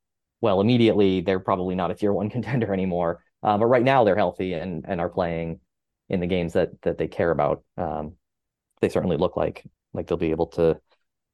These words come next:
maneuver through these, these playoffs pretty well. And that if they lose, it'll be more about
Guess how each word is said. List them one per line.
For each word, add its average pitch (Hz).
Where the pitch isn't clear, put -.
maneuver 95
through 90
these, 85
these 98
playoffs 85
pretty 80
well. 85
And 85
that 90
if 104
they 101
lose, 98
it'll 90
be 95
more 90
about 80